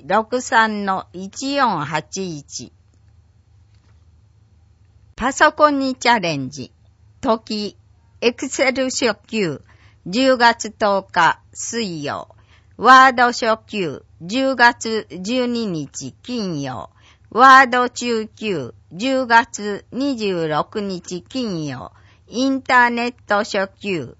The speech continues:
十月二十八日日曜。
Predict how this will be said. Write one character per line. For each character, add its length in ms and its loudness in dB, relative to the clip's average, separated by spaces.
十 320 -2
月 420 2
二 320 -6
十 260 -4
八 380 -8
日 540 -8
日 500 -6
曜。 300 -6